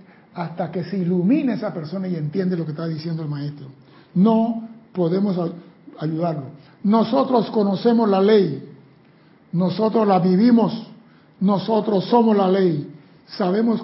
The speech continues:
cómo decirle qué hacer y cómo hacerlo. Podemos decirle los resultados exactos de seguir nuestras indicaciones.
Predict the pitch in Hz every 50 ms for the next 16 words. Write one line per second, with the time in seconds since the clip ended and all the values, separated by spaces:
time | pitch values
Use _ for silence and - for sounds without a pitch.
0 | - - 226 233 240 247 240 214 202 190 180 - 240 240 233 233 233 226 214 -
1 | - 226 226 220 214 - - 254 240 233 226 233 - - 254 262 262 277 254 220
2 | - 247 262 226 202 196 170 147 143 - - - - - - _ _ _ - -
3 | _ _ - - _ _ - 214 208 196 220 240 247 269 262 247 226 208 180 -
4 | 247 262 226 247 240 233 208 208 190 175 196 196 185 185 214 202 190 180 - 226
5 | 233 247 247 240 233 - 254 202 - - - 262 269 262 208 - - - 202 190
6 | 180 190 180 185 190 185 185 208 233 208 202 214 202 180 - 214 180 175 180 175
7 | 175 180 202 175 160 - 196 208 196 180 156 139 - -